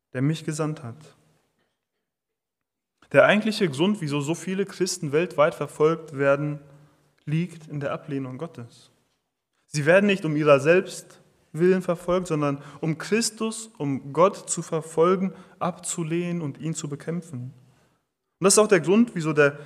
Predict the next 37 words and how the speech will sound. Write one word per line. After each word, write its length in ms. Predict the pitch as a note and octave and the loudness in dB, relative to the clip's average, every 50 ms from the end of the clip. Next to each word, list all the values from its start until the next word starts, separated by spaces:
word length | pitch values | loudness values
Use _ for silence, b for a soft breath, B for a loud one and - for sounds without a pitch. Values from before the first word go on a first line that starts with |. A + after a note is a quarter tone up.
| B B B B B _ _ _ _ _ | B B B B B _ _ _ _ _
christliche 640 | _ - - G3+ G3 - F3+ F3+ E3+ - D#3+ D3+ C#3 | _ -2 0 0 0 0 -2 -4 -4 -4 -4 -6 -2
Glaube 420 | C3 C#3 D3 D#3+ F3+ E3+ E3 D#3+ | 2 2 4 4 4 2 2 0
auch 200 | C3 C#3 D3+ - | 0 0 -2 -6
in 80 | D#3 B2 | -8 -6
unserer 300 | E3 G3+ G3 F#3+ F#3 D#3+ | -6 -2 2 4 4 4
Gesellschaft, 800 | C#3+ C#3 C3+ C#3+ C#3+ C#3 C#3 - D3 C3 C3 - - - - - _ _ - | 4 4 4 4 4 2 0 -2 -4 -4 -6 -6 -16 -20 -20 -20 _ _ -2
ja, 120 | E3 F3 | 0 0
zum 240 | E3+ - D#3+ C#3+ C#3 - - - | 0 0 -4 -6 -6 -8 -16 -8
größten 300 | - D#3+ D#3+ E3 - D#3 | -4 -4 -2 -2 -4 -6
Teil 200 | - - D#3+ D#3+ | -4 -2 -2 -2
nicht 140 | E3+ F3+ E3+ | -2 -4 -6
besonders 400 | - D3 C#3+ F3 F#3 E3+ D#3+ - | -6 -4 -2 -2 0 -2 -2 -4
beliebt 360 | - C#3 D#3 G3 G#3+ G#3 - | -6 -8 -6 -8 -8 -10 -12
ist. 300 | C3 B2 B2 - - - _ _ _ _ _ _ _ _ _ _ _ _ _ _ _ _ _ _ - | -14 -14 -14 -16 -20 -20 _ _ _ _ _ _ _ _ _ _ _ _ _ _ _ _ _ _ -6
Im 100 | D3+ D3+ | -6 -4
Kern 300 | - F#3+ A3 A#3 A3+ G#3 | -2 0 0 0 0 0
ist 120 | F#3 - | -2 -4
es 80 | D3 C#3+ | -6 -2
eigentlich 580 | - C#3+ D#3+ F3 F3+ F3 F#3+ F#3 F#3 F3 - | 0 0 2 0 0 -4 -6 -6 -6 -8 -10
die 120 | - D3+ C#3 | -10 -8 -8
Ablehnung 480 | C#3+ - - D3+ D3+ D#3 D#3 D3+ C#3+ | -8 -6 -4 -4 -4 -2 -2 -4 -4
Gottes. 500 | C#3 D3 D#3 - - A#2+ A#2+ - - - _ _ _ _ _ _ _ _ _ _ _ _ _ _ _ _ _ _ _ _ _ _ _ _ _ _ _ _ _ _ _ _ _ _ _ - | -4 -6 -8 -8 -10 -14 -14 -14 -18 -20 _ _ _ _ _ _ _ _ _ _ _ _ _ _ _ _ _ _ _ _ _ _ _ _ _ _ _ _ _ _ _ _ _ _ _ -4
Und 100 | C3+ D3+ | 0 0
den 100 | E3 D#3 | 0 0
Thessalonichern 580 | E3+ D#3+ D#3+ D3+ D#3+ F#3 G3+ G3 G3+ G3 E3+ | 0 -4 -4 -2 0 -2 -2 -2 -4 -6 -6
gegenüber 320 | D3+ D#3+ C#3+ D3 D#3 F3 E3+ | -6 -6 -4 -2 -2 -2 -2
veranschaulicht 640 | F3 E3+ D#3+ E3+ E3+ - E3+ E3 D#3 D#3+ D#3+ - | -2 -4 -8 -8 -6 -4 -4 -2 -4 -4 -6 -6
Paulus 440 | - C#3+ D3+ D3 D3 D3+ D3 - - b b b b b b b b b b b _ - | -4 -2 -2 -2 -2 -6 -8 -12 -18 b b b b b b b b b b b _ -6
es 100 | D3 C#3+ | -2 0
auch 100 | D3 D3 | 0 0
durch 160 | - D3 C#3+ | -2 -6 -10
die 120 | - D3+ C3+ | -10 -12 -10
Vergangenheit 680 | - D3 C3+ C#3+ D3 D#3+ E3+ E3+ D3+ D3 D#3 D3 - | -8 -2 4 4 4 4 4 0 -4 -6 -8 -10 -10
Israels 480 | - D#3 E3 - - C3+ B2+ C3 - - | -10 -12 -10 -6 -4 -4 -4 -4 -6 -10
in 60 | C3+ | -10
Vers 220 | C3 B2 B2+ - | -8 -8 -10 -10
fünfzehn. 600 | - - C#3+ C#3 C#3 - - - B2+ A#2+ A#2+ A#2+ | -10 -10 -10 -10 -10 -12 -16 -16 -14 -14 -14 -14